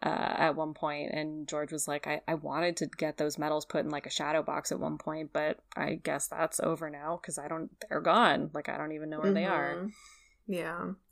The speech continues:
Speaker 1: So that was interesting, and I think,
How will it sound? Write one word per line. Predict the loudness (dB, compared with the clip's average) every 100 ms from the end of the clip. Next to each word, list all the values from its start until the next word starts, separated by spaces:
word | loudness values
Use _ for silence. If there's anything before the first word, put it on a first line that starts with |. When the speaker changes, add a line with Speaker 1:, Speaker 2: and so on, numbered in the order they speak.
| -14
Speaker 1:
So | -6 -2 0 0 -2 0
that | 6 6
was | 6
interesting, | 2 -4 -4 -2 -4 -4 -6
and | -2 -2
I | -2
think, | -4 -6 -6